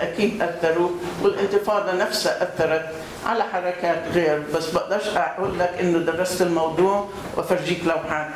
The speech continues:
آه، يجاوب السؤال اللي عم تسأله. بس الرسم المهم اللي صار كان وقت الانتفاضة، وقت القضية اللي ب-، بديت في بيروت. وقت ما كان، وقتها كان فعلا حرب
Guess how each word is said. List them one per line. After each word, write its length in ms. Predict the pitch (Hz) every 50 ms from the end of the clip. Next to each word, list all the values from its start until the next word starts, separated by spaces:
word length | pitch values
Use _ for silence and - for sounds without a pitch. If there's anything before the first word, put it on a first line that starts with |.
| - - -
آه، 120 | - - - -
يجاوب 560 | - 151 151 151 - 170 160 151 147 143 139 143
السؤال 500 | 143 143 139 - - 147 147 147 147 143
اللي 120 | - 127
عم 120 | 123 143 147 - -
تسأله. 400 | 139 143 - - 139 139 139 139 143 143 143 - - - - - - - - - - - 156
بس 220 | 160 170 - 185
الرسم 440 | 185 180 196 208 214 - 233 220 208
المهم 300 | 190 185 185 185 190 220
اللي 220 | 220 214 196 175
صار 320 | 170 - - 196 202 208 202 202 -
كان 180 | 180 175 170 170
وقت 240 | 185 180 - 175
الانتفاضة، 720 | 165 147 147 170 170 165 170 165 - - 185 180 180 190 202 202 202 - - - - - - -
وقت 280 | 180 180 - - 190
القضية 560 | 170 - - 156 156 160 175 170 151 160 160
اللي 200 | 156 156 151 151
ب-، 320 | 147 147 156 143 - - 147
بديت 340 | 160 147 143 143 143 143 143
في 100 | 143 143
بيروت. 400 | 143 147 147 147 143 139 139 139 127 151
وقت 260 | 170 170 - - 156
ما 80 | 156
كان، 300 | 151 - - 196 202 196
وقتها 360 | 196 196 202 - - - 180 175 -
كان 200 | 185 185 185 185 180 - - - - - 175 -
فعلا 420 | 226 214 202 185 170 160 165 175 170 165 170 - - - - - - -
حرب 220 | - - 95 -